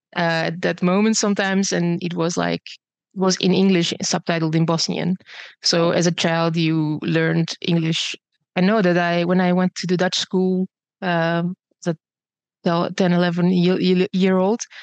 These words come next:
Speaker 1: I knew English better than my classmates. So yeah, sometimes watching, uh, cartoons is good.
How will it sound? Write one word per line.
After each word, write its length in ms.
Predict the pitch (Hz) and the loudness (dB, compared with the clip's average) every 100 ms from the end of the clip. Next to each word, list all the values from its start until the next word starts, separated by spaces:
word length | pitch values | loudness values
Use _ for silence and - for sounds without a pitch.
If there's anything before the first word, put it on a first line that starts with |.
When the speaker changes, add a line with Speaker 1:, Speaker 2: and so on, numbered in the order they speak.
| - - | -20 -10
Speaker 1:
I 100 | - | -2
knew 260 | 180 185 175 - _ | 0 2 0 -6 _
English 300 | 180 190 180 | -2 2 2
better 240 | 160 175 165 | 0 -2 0
than 420 | 170 165 170 180 _ _ _ _ _ _ - | 0 0 0 -2 _ _ _ _ _ _ -4
my 260 | 175 170 | -2 0
classmates. 800 | 170 180 175 - 156 156 - - - _ _ _ _ _ _ - | -2 -2 -2 -2 -2 -2 -4 -8 -10 _ _ _ _ _ _ -8
So 220 | - 180 | 0 2
yeah, 240 | 180 214 - _ _ _ - | 4 2 -2 _ _ _ -4
sometimes 540 | 220 208 208 185 185 | 0 2 2 2 2
watching, 480 | 180 180 - 175 170 | 0 0 0 0 2
uh, 120 | 160 - | 0 -2
cartoons 440 | 175 - 170 170 | -4 -2 -2 -2
is 100 | 170 | -2
good. 180 | 156 | -2